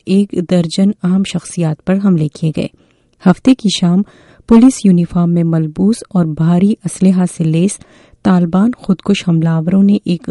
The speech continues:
غیر ملکی گیسٹ ہاؤس پر حملہ کیا۔ یہ guest ہاؤس national parliament کے نزدیک ایک بہت ہی محفوظ علاقے میں ہے۔ ہلاک ہونے والوں میں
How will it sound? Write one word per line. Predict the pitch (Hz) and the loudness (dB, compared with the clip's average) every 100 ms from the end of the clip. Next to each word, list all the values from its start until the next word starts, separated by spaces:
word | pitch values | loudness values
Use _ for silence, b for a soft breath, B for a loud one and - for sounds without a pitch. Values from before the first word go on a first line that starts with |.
| 170 | -2
غیر | 185 196 | 0 2
ملکی | 175 156 - 185 | 0 -4 -6 -4
گیسٹ | 180 180 - | -2 -2 -2
ہاؤس | 160 143 | -4 -4
پر | - 180 | -6 -2
حملہ | 180 160 151 - | 0 0 -2 -4
کیا۔ | 175 156 b b b b b | -4 -4 b b b b b
یہ | 196 240 214 | 4 4 6
guest | 185 - - | 2 0 -2
ہاؤس | 165 180 - | -2 -2 -2
national | 175 170 - 202 | 0 0 -2 -2
parliament | 196 170 160 170 165 | -2 -2 0 -2 -2
کے | - | -4
نزدیک | 160 160 - 180 202 b b b b | -2 -4 -4 -2 -4 b b b b
ایک | 190 165 | -2 0
بہت | 180 185 233 - | -2 0 0 4
ہی | |
محفوظ | 240 175 156 - 175 | 4 4 0 -2 -2
علاقے | - 156 147 156 | -2 -4 -2 -2
میں | 156 156 | -2 0
ہے۔ | 175 - b b b b - | -2 -4 b b b b 2
ہلاک | 190 196 233 208 | 4 4 2 2
ہونے | 185 | 2
والوں | 170 165 165 | 2 -2 0
میں | 175 | 0